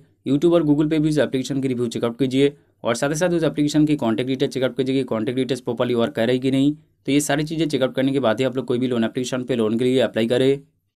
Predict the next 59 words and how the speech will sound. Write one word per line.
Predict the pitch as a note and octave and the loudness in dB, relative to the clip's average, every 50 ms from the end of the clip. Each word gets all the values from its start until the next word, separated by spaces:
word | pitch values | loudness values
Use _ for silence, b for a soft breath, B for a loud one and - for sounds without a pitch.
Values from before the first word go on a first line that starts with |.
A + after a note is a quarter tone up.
| _ _ _ _ _ _ _ _ _ _ _ _ _ _ _ _ _ _ _ _ _ _ - | _ _ _ _ _ _ _ _ _ _ _ _ _ _ _ _ _ _ _ _ _ _ 2
और | C#3 C#3 D#3 D#3+ | 2 4 4 4
एक | E3+ D#3+ | 2 2
चीज़, | - G3 F#3 | 2 2 4
गाइस, | G3+ F#3+ F#3+ | 6 6 6
अगर | F#3 F#3 | 4 4
आप | F#3 F3+ | 2 2
लोग | F#3+ - | 2 2
कोई | E3+ E3 | 4 4
भी | E3+ F3+ | 4 6
लोन | E3+ E3+ E3 | 4 4 4
एप्लीकेशन | D#3 D#3 E3+ E3 D#3 E3+ E3+ D#3+ | 2 2 0 -2 2 0 2 2
पे | E3+ | 4
लोन | D3+ D3+ D3 C#3+ | 4 6 6 4
नहीं | C3 B2+ C3+ | 4 4 4
लिया, | C#3 D3 D3 | 4 4 4
फिर | C#3 - D3 C#3+ | 4 2 2 2
भी | D3+ D3+ | 2 0
आपका | D3 D#3 D3+ | 2 2 -2
सिविल | D3 - B2 A#2+ C3+ | -2 -2 -2 -2 0
रिपोर्ट | C#3+ C3+ C#3+ C#3+ C3+ - | 0 2 0 0 0 2
पे | D3 | 0
उस | C#3+ C3 C3 | 0 2 2
एप्लीकेशन | A#2+ A2+ - C3 B2+ B2 C#3+ C#3 C3+ | 0 0 0 -4 -4 -4 -4 -4 -2
के | C#3+ C3 | -2 0
नाम | A#2+ A#2 A#2+ | 0 0 0
पे | B2 C#3+ | 0 0
ओवरड्यू | C3 A2+ A2+ A#2+ A#2+ C#3 C3 | 0 0 0 0 -2 -2 -2
पेमेंट | C3+ C3 B2+ C3 B2+ | 0 0 0 0 -2
शो | - C3 | -2 -2
हो | C3 C3 | 0 2
रहा | C3 C3+ | 2 2
है। | C#3 D3 - _ _ _ _ - | 2 0 -4 _ _ _ _ -4
और | A2+ A#2+ | -4 -2
गाइस, | C3+ E3+ F3 F#3 | 0 0 0 0
अगर | F3 F3+ | 0 0
किसी | E3+ F3+ E3+ F3 | -2 -2 -4 -4
के | E3+ E3 | -4 -2
साथ | E3+ E3+ C#3+ | -2 0 0
ऐसा | C3 B2+ B2 D3 D3 | 0 0 0 0 0
हो | D3 | 2
रहा | C#3+ | 2
है | C#3+ C3+ | 0 2
कि | D3 | 2
आप | C#3+ C3+ B2 | 0 0 0
लोग | C3+ - | -2 -2
कोई | - C#3 C3 | 0 0 0
भी | C#3+ C#3 | 2 0
लोन | C3 B2 B2 | 0 0 -2
एप्लीकेशन | A#2 - C3 C3 - C3+ C3+ | -4 -4 -6 -6 -6 -6 -8
से | B2+ - C3+ | -4 -4 -2
लोन | A2+ A2 A2+ B2 | 0 0 0 2
लिया | B2+ C3+ C3+ B2+ | 2 2 2 2
है, | C3 C#3 C#3+ D3 - _ _ _ _ - | 2 0 -2 -4 -8 _ _ _ _ -4
लोन | A2+ C3 D3 D3 | 0 2 4 4
को | D#3 | 4
रीपेमेंट | D3+ C3+ A#2+ C3+ B2+ B2+ A#2 - | 2 0 0 -2 -4 -2 -2 0
कर | A#2 A#2+ | -2 -2
चुका | A#2 C3 A#2+ C3+ C3 | -2 -2 -2 0 0
है | C3 C#3 C#3 D3 | 2 0 0 -2